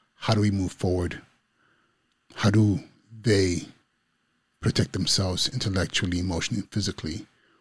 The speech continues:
as they traverse a space that is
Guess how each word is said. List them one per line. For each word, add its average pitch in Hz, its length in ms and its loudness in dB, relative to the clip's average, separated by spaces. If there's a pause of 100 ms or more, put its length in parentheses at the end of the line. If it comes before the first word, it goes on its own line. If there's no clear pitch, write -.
(760)
as - 140 -4
they 87 360 -2 (500)
traverse 95 720 0 (240)
a - 20 0
space - 640 0 (960)
that 92 180 0
is 87 380 -2